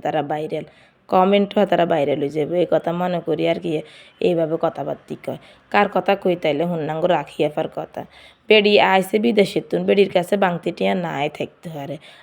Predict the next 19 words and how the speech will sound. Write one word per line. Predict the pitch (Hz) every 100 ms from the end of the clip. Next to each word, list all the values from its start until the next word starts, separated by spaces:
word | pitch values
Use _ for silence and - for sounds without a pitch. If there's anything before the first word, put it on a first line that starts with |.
| -
আর | 190
বিশ | 190 208 -
টাকা | 196 180
বেডি | 185 180 175
না | 175 175 170
দেয়ানের | 165 165 160 147 -
কারণে | - 170 160 151 151
মা | 156 160 160 170 170 170 175
গো | 180 180 190 196 175 -
কত | 185 180 180 175
হুজুর | 170 180 190 175 202 208
অগল | 170 165 170
কথা | - 170 185
বুঝছেন | 185 165 170 156
নি। | 156 151 - - -
হেতিরে | 180 180 190 196
এনে | 202 196 202
দুইয়া | 185 190 180 175 175
লাইছে, | 233 233 -